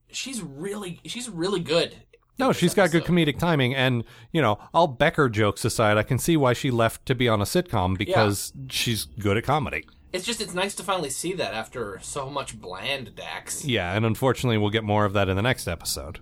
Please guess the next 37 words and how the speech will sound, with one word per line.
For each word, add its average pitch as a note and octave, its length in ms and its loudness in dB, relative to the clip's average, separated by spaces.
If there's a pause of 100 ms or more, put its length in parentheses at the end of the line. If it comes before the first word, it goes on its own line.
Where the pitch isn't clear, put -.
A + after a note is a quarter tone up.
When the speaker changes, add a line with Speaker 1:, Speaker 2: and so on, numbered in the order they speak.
Speaker 1:
Yeah, A2+ 300 -8
but F3+ 100 -2
eventually G#3 400 2
it'll D#3+ 120 -2
go D3 160 2
away, A#2 420 -2
and A2+ 100 -10
Speaker 2:
Ye- - 80 -8
Speaker 1:
this C3+ 220 -6
is C3 100 -6
sort D3+ 160 -2
of B2+ 80 -8
our B2 100 -2
first B2+ 300 -8
indicator A#2+ 480 -6
of A2 120 -10
what, A#2+ 260 -6 (240)
you B2+ 80 -10
know, G#2 120 -8
what G2+ 220 -12
we B2 100 -12
got B2 180 -6
to C3 60 -10
look A#2+ 160 -8
forward A#2+ 360 -4
to. F#2+ 240 -8 (120)
Speaker 2:
Right. G2 360 -4 (520)
And C3+ 560 0
because D3+ 280 0
there's D3+ 160 4
a D#3+ 40 4
lot D#3 200 6
of C#3 100 0
Kira, D#3 340 4
like, A2 160 2
"All C3 120 6
right, E3 180 4